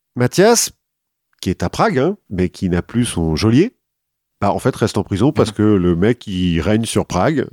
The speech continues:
Speaker 1: le régent de Bohême, Georges de Podebrady, se dit, « Écoute, <laughs>
Speaker 2: C'est
Speaker 1: vieux.
Speaker 2: C'était comme ça, bon,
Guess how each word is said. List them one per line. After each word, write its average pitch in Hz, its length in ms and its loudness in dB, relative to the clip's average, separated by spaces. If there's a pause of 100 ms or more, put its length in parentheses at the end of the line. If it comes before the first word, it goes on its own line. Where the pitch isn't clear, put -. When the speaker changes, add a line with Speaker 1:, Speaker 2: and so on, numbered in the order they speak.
Speaker 1:
le 78 120 -4
régent 101 300 0
de 113 60 -4
Bohême, 98 340 2 (680)
Georges 107 420 2
de 95 80 -2
Podebrady, 110 640 0
se - 120 0
dit, « 104 300 2 (240)
Écoute, - 400 -2
<laughs> - 100 -4 (880)
Speaker 2:
C'est 98 200 -2
Speaker 1:
vieux. 123 280 4
Speaker 2:
C'était 135 300 -4
comme 139 220 -2
ça, 131 280 2
bon, 123 240 -4